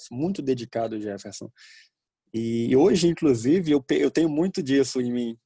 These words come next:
né? E, com certeza, eu, acompanhando ele,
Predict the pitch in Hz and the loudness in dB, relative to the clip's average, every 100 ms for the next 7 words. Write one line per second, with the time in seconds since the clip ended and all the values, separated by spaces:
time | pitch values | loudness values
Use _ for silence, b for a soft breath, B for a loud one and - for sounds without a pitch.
0 | _ - 113 127 131 123 113 113 - 135 | _ -8 -6 -6 -8 -6 -4 -4 -6 -4
1 | 139 - 131 135 - 127 127 113 113 117 | -6 -2 -2 0 -2 -2 -4 -6 -8 -8
2 | 123 117 120 117 107 131 156 | -6 -4 -4 -2 0 0 -2